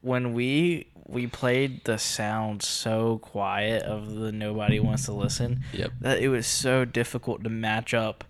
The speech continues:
Speaker 2: Mm-mm.
Speaker 1: the, uh, the s-, like, the lyric
Speaker 2: Yeah.
Speaker 1: and the, the mouth moving with the, with the music, and I was just like, "Josh,
Speaker 2: Yeah.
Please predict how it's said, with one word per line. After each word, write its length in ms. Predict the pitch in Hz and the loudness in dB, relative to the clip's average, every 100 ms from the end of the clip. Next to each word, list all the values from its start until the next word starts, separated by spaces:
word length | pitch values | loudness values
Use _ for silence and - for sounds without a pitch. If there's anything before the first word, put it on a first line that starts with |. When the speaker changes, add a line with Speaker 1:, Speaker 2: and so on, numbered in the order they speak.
| - | -8
Speaker 2:
Mm-mm. 380 | 104 104 85 80 - | -6 -4 -6 -10 -8
Speaker 1:
the, 300 | 113 113 104 | -2 0 2
uh, 360 | 101 95 82 120 - - - - | 2 0 -2 -4 -8 -14 -12 -6
the 140 | 117 | -4
s-, 340 | 110 - - | -2 -2 -2
like, 300 | 117 98 60 - - - | -2 -2 -6 -14 -20 -12
the 100 | 110 | -10
lyric 680 | 101 101 107 120 127 - - | -8 -6 -2 2 2 2 -6
Speaker 2:
Yeah. 500 | 92 90 90 85 82 82 | -6 0 2 4 4 4
Speaker 1:
and 80 | |
the, 240 | 110 104 - - | 2 0 -2 -4
the 120 | 113 | -4
mouth 600 | 107 101 101 107 104 - | -2 -4 -2 -2 -4 -6
moving 540 | 107 104 107 104 104 | -6 -4 -2 -4 -6
with 160 | 107 104 - | -8 -10 -8
the, 220 | 107 104 - - - - | -6 -6 -8 -16 -20 -12
with 160 | 127 113 | -10 -6
the 60 | |
music, 440 | 110 107 110 110 110 | -6 -4 -4 -6 -6
and 100 | 110 | -6
I 140 | 110 | -6
was 80 | 107 | -8
just 260 | 107 - | -10 -12
like, 220 | 95 107 - | -14 -14 -8
"Josh, 400 | 101 107 - - - - - | -4 -4 -6 -10 -18 -20 -16
Speaker 2:
Yeah. 240 | - - | -12 -2